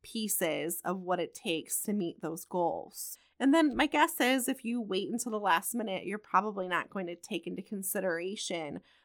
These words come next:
what we just talked about here today. And that is going to be the key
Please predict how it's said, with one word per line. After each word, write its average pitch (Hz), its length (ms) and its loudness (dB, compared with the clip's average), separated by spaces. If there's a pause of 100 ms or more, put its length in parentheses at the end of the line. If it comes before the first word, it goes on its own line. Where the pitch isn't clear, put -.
what 202 240 -2
we 214 100 -2
just 190 300 -4
talked 196 320 4
about 165 420 4
here 175 680 -2
today. 185 720 -2 (440)
And 180 500 0
that 190 240 12
is 233 160 4
going 214 380 0
to 254 100 0
be 185 600 -2 (480)
the 185 480 -6
key 220 720 2